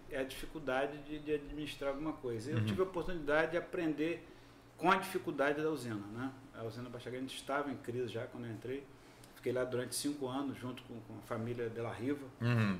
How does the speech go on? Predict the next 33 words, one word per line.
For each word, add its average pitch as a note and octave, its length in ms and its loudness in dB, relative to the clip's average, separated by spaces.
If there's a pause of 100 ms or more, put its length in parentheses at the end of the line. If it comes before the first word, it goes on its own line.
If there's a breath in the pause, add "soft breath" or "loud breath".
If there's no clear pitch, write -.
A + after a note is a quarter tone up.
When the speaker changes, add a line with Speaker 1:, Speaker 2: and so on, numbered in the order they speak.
Speaker 1:
né, B2+ 120 -6
do A#2 80 -10
qual B2 160 0
eu - 60 -6
tenho B2 120 -2
muito D3 220 6
orgulho C3+ 380 6
de A#2+ 60 -6
ter B2+ 140 2
Speaker 2:
Aham. A#2 240 12
Speaker 1:
começado A#2+ 460 2
lá. A#2 280 0 (720 soft breath)
E C3+ 80 -6
lá C3+ 180 6
eu D3+ 80 10
aprendi D3+ 640 2 (280)
o C#3 60 -8
que - 140 -10
fazer D3+ 420 10
e F3 40 12
o F3 80 10
que F3 120 0
não E3 140 -2
fazer, A#2+ 380 0 (220)
Speaker 2:
Uhum. G#2+ 360 8
Speaker 1:
né? C3 200 2 (220)
Então B2+ 160 -4
a C3+ 80 0
gente C3 240 -4
teve B2+ 240 0
ali B2+ 100 -2
a B2+ 40 -2
oportunidade, B2 540 -2